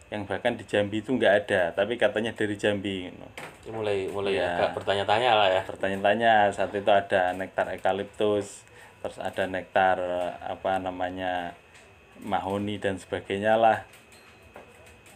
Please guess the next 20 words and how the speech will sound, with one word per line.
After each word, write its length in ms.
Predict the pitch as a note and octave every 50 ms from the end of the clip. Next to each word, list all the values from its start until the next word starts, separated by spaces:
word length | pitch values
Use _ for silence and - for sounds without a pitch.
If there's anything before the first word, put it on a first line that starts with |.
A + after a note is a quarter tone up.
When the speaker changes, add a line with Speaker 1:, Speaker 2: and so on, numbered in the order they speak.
| - - - - - - - - - - - - -
Speaker 1:
Dari 180 | - G2+ G#2 A#2
situ 540 | A2+ C#3+ C#3+ C3+ C3 E3+ F3 F3 E3+ E3+ E3
kemudian, 600 | - D3 C3+ C#3 C3 B2+ B2+ B2 A#2+ C3 D3 F3 F3 - - - - - - - - -
karena 400 | - - G#2 G#2 G#2 A2 A2 G#2+
saya 300 | A2 - - A2 B2+ B2+
punya 560 | B2+ A2+ G#2+ G#2 G2 F#2+ F#2 F2 E2+ F2 F2+ - - - - - - - - - - - - - - -
pertanggungjawaban 720 | G#2 G2+ G#2 A2 G#2 G2+ F#2 G#2 G2+ F#2+ - G#2+ G2+ G2
moral 340 | F#2+ F#2 F2+ F2 F#2+ G2 G2
baik 300 | F#2+ - F#2+ F#2 - -
dunia 240 | G2+ F#2 F#2 F#2+ F#2
maupun 340 | F#2 F#2+ F#2+ F#2 F2+ F#2+ F#2
akhirat 460 | F#2+ F#2 F#2 F2+ G2 G2 G2 A2 A2 A2 - - - -
terhadap 400 | - G2 F#2+ F2+ F2+ - G2 F2+
barang-barang 460 | - G2+ F2+ F#2+ F2+ E2+ G2 F#2 F#2 F#2
yang 80 | F#2
saya 140 | - F#2+ F2
jual, 400 | - - G#2 G#2+ A2+ B2+ C3 - - - - - - - - - - - - - - - - - - - - - -
saya 180 | - - C#3+ D3+
mulai 380 | E3 D#3+ D#3+ D#3 D3+ D3+ D3+
mempertanyakan 960 | D3+ D#3 D3+ D3+ D3 D3+ D3+ C#3+ C#3+ C#3+ C#3+ C#3 B2+ A#2+ G#2 G2 G2 G2 G#2